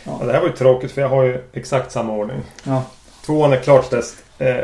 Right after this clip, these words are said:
Speaker 2: sen valde jag nu faktiskt. Jag var, jag var nog tätare mellan att välja andra platsen s-, mellan, mellan ettan och fyran. Jag pendlade lite grann, för jag gill-, jag gillade fyran lite mer än vad jag trodde jag skulle göra. Just att den antar någon lite annan skepnad,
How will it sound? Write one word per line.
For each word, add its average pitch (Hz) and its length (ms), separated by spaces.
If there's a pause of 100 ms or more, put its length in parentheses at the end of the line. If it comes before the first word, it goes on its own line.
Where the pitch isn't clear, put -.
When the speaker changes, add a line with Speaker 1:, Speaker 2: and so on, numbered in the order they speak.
Speaker 2:
sen 156 280
valde 160 320
jag 147 100
nu 120 120
faktiskt. 117 380
Jag 131 100
var, 170 200
jag 135 120
var 170 100
nog 151 140
tätare 147 420
mellan 117 340
att 127 200
välja 117 480
andra 120 260
platsen 120 400
s-, - 160
mellan, 110 500 (680)
mellan 107 680
ettan - 440
och 101 80
fyran. 113 580
Jag - 200
pendlade 139 360
lite 123 120
grann, 123 180
för 135 120
jag 135 100
gill-, 131 300 (420)
jag 139 100
gillade 170 420
fyran 151 400
lite 151 220
mer 160 220
än 117 80
vad 120 100
jag 120 80
trodde 139 260
jag 143 100
skulle 110 220
göra. 117 280 (400)
Just 170 260
att - 60
den 123 160
antar 131 420
någon 113 300
lite 139 220
annan 131 340
skepnad, 131 680